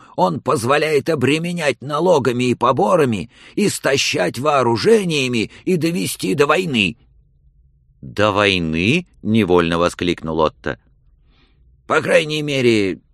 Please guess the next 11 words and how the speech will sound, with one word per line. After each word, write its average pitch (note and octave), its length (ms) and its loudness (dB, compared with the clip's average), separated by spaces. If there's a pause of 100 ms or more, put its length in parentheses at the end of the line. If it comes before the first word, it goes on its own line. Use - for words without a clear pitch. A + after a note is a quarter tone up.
(120)
так F2 360 -4
говорят, B2+ 540 2
сударь, D#2+ 540 -8 (360)
те, D3+ 200 -2
кто C#3+ 200 -4
следит D3 580 -6
за C3 200 -6
тем, D#3+ 340 -4 (140)
что - 300 0
там C3+ 180 -4
делается. G2 640 -6